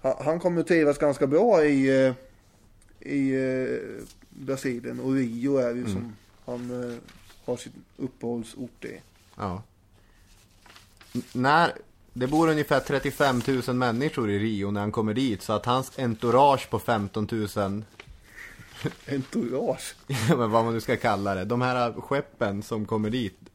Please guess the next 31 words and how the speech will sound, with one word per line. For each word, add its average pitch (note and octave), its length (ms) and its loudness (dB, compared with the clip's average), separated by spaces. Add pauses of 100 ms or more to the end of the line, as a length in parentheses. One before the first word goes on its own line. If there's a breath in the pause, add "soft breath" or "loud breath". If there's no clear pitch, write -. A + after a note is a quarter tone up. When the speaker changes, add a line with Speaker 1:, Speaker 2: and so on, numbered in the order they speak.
Speaker 2:
de, B2 320 -4 (880 soft breath)
det A2 180 0
blir B2+ 140 2
ju C#3 100 4
världens C3 380 4
boom G#2 520 0
för G#2 180 0
Rios G#2 680 -4 (400)
ekonomi. G#2+ 720 -4 (1080)
Speaker 1:
Ja, A#2 80 -12
Speaker 2:
Eftersom B2+ 440 0
de C3+ 60 4
Speaker 1:
det D#3+ 80 2
Speaker 2:
börjar A#2+ 200 6
bygga A#2 260 2
upp A2 180 2
banker, G#2 720 0
de G#2 180 0
börjar G#2+ 240 0
bygga G#2 260 -2
upp, G2+ 340 -6 (680 soft breath)
ja, G2 140 -8
allt A2 300 2
vad A#2 100 2
man A2+ 100 2
nu A2 80 2
behöver A2 500 2
för G#2 160 -4
att G2 60 -2
vara G2+ 240 0
en F#2+ 180 -4